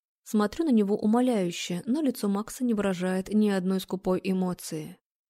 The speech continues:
"Иди домой, Кристина". Потом долго стою у окна подъезда. Смотрю туда, где уже минут десять как скрылся черный блестящий джип.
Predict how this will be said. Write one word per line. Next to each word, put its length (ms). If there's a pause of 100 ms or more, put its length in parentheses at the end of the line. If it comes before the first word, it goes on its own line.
(100)
"Иди 300
домой, 480
Кристина". 680 (400)
Потом 540
долго 400
стою 500
у 180
окна 300
подъезда. 760 (280)
Смотрю 480
туда, 300
где 220
уже 160
минут 320
десять 400
как 260
скрылся 440
черный 540
блестящий 600
джип. 360